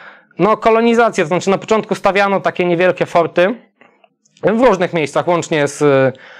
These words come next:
nawet, e, Australią, która była przez bardzo krótki czas kontrolowana. To znaczy część Australii była przez bardzo krótki czas kontrolowana.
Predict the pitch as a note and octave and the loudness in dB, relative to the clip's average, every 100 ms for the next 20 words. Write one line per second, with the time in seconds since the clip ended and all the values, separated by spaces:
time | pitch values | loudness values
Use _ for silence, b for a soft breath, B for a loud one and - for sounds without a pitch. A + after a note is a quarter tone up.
0 | B B C#3+ F3 E3+ E3+ D#3+ D3+ D3 D3 | B B 0 0 0 0 0 0 0 -2
1 | - D#3 D#3+ G3+ F3+ E3 C#3+ D#3 D3+ D3 | -2 -2 0 0 2 0 0 -2 -2 -2
2 | C3 D3 C#3+ D#3 D3 D3 C#3+ C3 C#3 - | -2 -4 0 0 0 0 -4 -2 -4 -2
3 | D3 E3 E3+ F3 G3+ D4 - - - - | -4 0 0 0 -2 -6 -10 -20 -16 -4
4 | D3 D#3+ G#3+ F#3 - C#3 - D3 C3+ C3+ | -4 0 0 0 0 -4 -2 -4 -2 -4
5 | - C3+ C#3+ C#3 C3+ C#3 - D#3+ D#3+ - | -4 -4 -2 -2 -4 -8 -4 -4 -4 -4
6 | G#3+ A3+ A3+ A3+ G#3+ G#3+ | -2 0 0 0 -2 -4